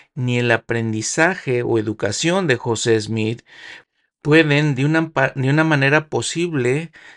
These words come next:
ser considerados como iguales a la obra de traer a la luz el conocimiento el cual imparte el libro de Mormón sobre estos temas profundos.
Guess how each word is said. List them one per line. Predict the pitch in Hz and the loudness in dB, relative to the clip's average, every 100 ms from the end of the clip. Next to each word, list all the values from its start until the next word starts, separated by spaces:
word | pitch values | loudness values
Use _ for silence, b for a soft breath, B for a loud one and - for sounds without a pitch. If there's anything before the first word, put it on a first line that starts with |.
| B | B
ser | - 131 - | -4 -4 -2
considerados | 156 147 - 110 117 123 131 - | -2 -2 -2 0 2 2 0 -4
como | - 107 107 107 | -8 -4 0 0
iguales | 104 107 123 160 196 269 320 - - - B B B B B B | 0 0 2 4 4 2 0 -4 -6 -10 B B B B B B
a | - 123 | -2 0
la | 123 123 | 2 2
obra | 135 160 190 | 2 4 4
de | 165 | 4
traer | - 117 123 139 | 0 0 0 0
a | 170 | 0
la | 165 | 0
luz | 127 123 165 196 190 202 - - B B - | 0 0 0 2 0 -2 -6 -10 B B -4
el | 123 127 - | -2 -2 -2
conocimiento | 131 127 123 - 123 123 123 135 151 151 196 233 330 b b b | 0 2 0 -2 -4 -2 0 2 0 0 0 0 -2 b b b
el | - 117 113 | -6 -6 -4
cual | - 147 156 | 2 2 2
imparte | 135 120 - 165 196 220 156 | 0 -2 0 2 2 2 0
el | 139 | 0
libro | 123 117 110 | 0 0 0
de | 107 | 0
Mormón | 104 104 107 107 143 208 b b b | 0 0 0 0 -2 -4 b b b
sobre | - - 113 117 117 - | -10 -2 0 4 2 2
estos | 127 147 147 - 151 - | 0 0 0 -2 -2 -2
temas | - 120 123 123 | -4 -2 -2 -4
profundos. | - 120 117 - 147 139 101 90 - - - | -6 -4 -4 -2 0 2 0 -4 -6 -8 -14